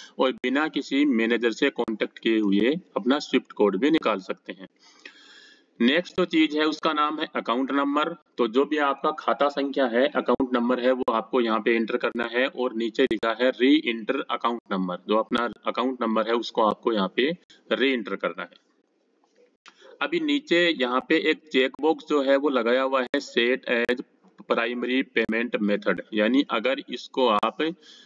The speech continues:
ए, अपना निजी खाता बनाना चाहते हैं, तो आप इसको चेक कर सकते हैं, अन्यथा आप इसको चेक आउट भी कर सकते हैं। नीचे से हम करेंगे save, तो हमारा जो भी data है, वो यहाँ पे save हो जाएगा और उसके बाद हमारा payment आना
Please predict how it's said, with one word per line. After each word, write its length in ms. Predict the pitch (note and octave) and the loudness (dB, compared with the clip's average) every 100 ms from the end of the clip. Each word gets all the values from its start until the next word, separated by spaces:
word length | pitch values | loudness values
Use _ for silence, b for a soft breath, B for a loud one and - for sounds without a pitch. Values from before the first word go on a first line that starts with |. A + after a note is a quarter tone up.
| B B - | B B -6
ए, 360 | A2 A2 A2 G#2+ | -2 0 -2 -2
अपना 500 | B2+ B2+ C#3+ C#3+ C#3 A#2+ | -4 -2 -2 0 -2 0
निजी 300 | B2 C3 E3+ | 0 2 2
खाता 320 | C#3+ C#3+ D3 | 2 0 0
बनाना 260 | C3+ C3+ C#3+ | 0 0 -2
चाहते 280 | C3+ B2 B2 | -2 -2 -4
हैं, 160 | B2 B2+ | -4 -2
तो 100 | B2 | 0
आप 200 | A#2+ B2 | 0 -2
इसको 280 | - - | -6 -6
चेक 260 | A#2+ - G#2+ | -4 -2 -2
कर 120 | B2+ | -2
सकते 340 | - A#2+ - B2+ | -4 -6 -4 -2
हैं, 180 | C#3 | -2
अन्यथा 440 | - A#2 A#2+ - A#2 | -2 -2 -4 -2 -4
आप 140 | G#2+ | -4
इसको 240 | G#2 - C#3+ | -4 -2 -4
चेक 320 | - A2+ G#2+ | 0 0 2
आउट 180 | G2 F#2 | -2 0
भी 120 | F#2+ | 0
कर 140 | F#2+ | 0
सकते 280 | - _ - | -4 _ -20
हैं। 100 | - _ B B B | -20 _ B B B
नीचे 220 | A2+ A#2+ C#3 | 0 2 0
से 140 | D#3 | 2
हम 160 | C3 B2+ | 0 0
करेंगे 340 | B2 A#2 A#2 | 0 -2 -4
save, 380 | - G#2 G#2+ C#3+ | -2 2 2 2
तो 140 | D#3 | 0
हमारा 360 | A#2+ A2 A2+ B2+ | 0 0 2 0
जो 180 | G#2+ A#2 - | -2 -4 -2
भी 60 | D3 | -2
data 280 | A#2 A#2 A2+ | -2 0 0
है, 200 | G#2 A2 | 2 2
वो 140 | B2+ | 2
यहाँ 200 | A2+ G2 | 0 -2
पे 160 | F#2+ A#2 | 0 -2
save 320 | - G2+ G#2 G2 | 0 0 0 -4
हो 80 | |
जाएगा 440 | F#2 A2+ A#2+ B2+ C#3 | 0 2 2 2 0
और 220 | - G#2+ | -2 -10
उसके 360 | G2+ - C3 A#2 | -12 -4 0 2
बाद 220 | G#2 A#2 | 2 0
हमारा 300 | A2 A2 B2 | -2 0 0
payment 520 | - G#2 G#2 B2 B2 | 2 2 2 0 -2
आना 380 | G2 F#2+ B2 | -2 0 -2